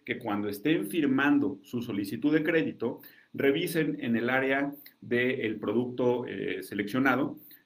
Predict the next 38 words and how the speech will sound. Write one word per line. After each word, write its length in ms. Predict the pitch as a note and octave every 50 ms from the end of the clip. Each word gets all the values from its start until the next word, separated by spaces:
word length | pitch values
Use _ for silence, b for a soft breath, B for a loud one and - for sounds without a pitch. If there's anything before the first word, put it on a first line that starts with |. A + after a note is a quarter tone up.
| B _ -
las 220 | A#2 A2+ G#2+ -
condiciones 540 | - A#2 A#2 A2+ A#2 A#2 - C#3 C#3+ D3 C#3+
que 100 | - A#2+
están 200 | - - A#2+ B2+
buscando, 500 | A#2+ A#2 - B2 A#2 A#2 A#2 A2+ G2 - B B B B -
el 220 | G#2+ G#2+ G#2+ -
plazo, 760 | - C#3 C#3 C#3+ D3 C#3+ C#3+ - C#3 C3+ C3+ C#3+ C#3 - - _ _ -
eh, 260 | - G#2+ G#2+ G#2+ G#2
la, 720 | G2+ G2+ G#2 G#2 G2+ G#2 G#2 G2+ G2+ G2+ G2+ G2+ G2+ G2+ G2+ - - - - - - _ _ _ _ _ _ _ _ _ _ _ _ _ _ _ -
la, 1000 | A2 G#2+ G#2 G#2 G#2 G#2 G#2+ G#2+ G#2 G2+ G#2 G#2 G#2+ G#2+ G#2 G#2 G2+ G2+ G2+ G#2
el 260 | A2+ - - A2+ A#2
monto 260 | B2+ C3 C3+ - B2+
de 80 | A#2 A2+
crédito, 540 | C#3+ C#3 D3 D3 C#3+ C#3+ C#3+ C#3+ C#3+ C#3
el 80 | C3 B2+
valor 260 | G#2 G2+ G#2+ A2+ A#2+
de 60 | A2+
la 100 | G#2 G2+
vivienda, 720 | G2 G#2 A#2 C#3 D#3 E3 D#3+ D#3 C#3+ C#3+ C#3 C#3+ C#3+ C#3+ - -
el 140 | A#2+ A#2
tipo 220 | - D3+ C#3+ C#3+ C3
de 80 | A#2 -
producto, 400 | A#2+ A#2+ C#3 D#3 D#3 D3+ D3 C3+
si 120 | - C3
va 80 | A#2 A2+
a 40 | A2+
ser 140 | - B2+
con 200 | - B2 A2+ G#2+
Infonavit 560 | G#2 G2+ G2+ - F#2+ F#2 G2 - C3+ C#3+ C#3+ A2
o 60 | F#2+
si 100 | - A2+
es 100 | - A#2+
un 60 | A#2
crédito 280 | A#2 A2+ G#2 G#2 G#2 G2
cien 160 | A2 G#2+ -
por 120 | G#2+ G2+
ciento 220 | G2+ G#2 G2+ G2+ F#2+
bancario. 540 | F#2+ G2 - - D3 D3 D3+ D#3 D#3 D3+